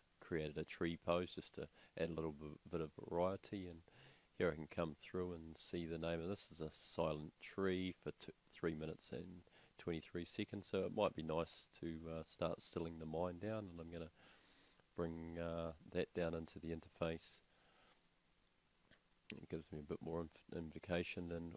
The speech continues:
if you've got your, if your users have been very active, you can see a lot of,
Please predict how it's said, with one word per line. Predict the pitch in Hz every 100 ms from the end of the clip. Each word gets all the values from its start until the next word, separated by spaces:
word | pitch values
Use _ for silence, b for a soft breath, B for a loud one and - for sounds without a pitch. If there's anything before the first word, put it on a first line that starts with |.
| -
if | 98
you've | 113
got | 98 87
your, | 90 82 80 -
if | 101 -
your | 85 - -
users | 98 110 92 80
have |
been | 78 82
very | 82 85 82
active, | 90 - 82 -
you | 85
can | - 82 78 78 - - _ -
see | - -
a | 85
lot | 78 82 82
of, | 82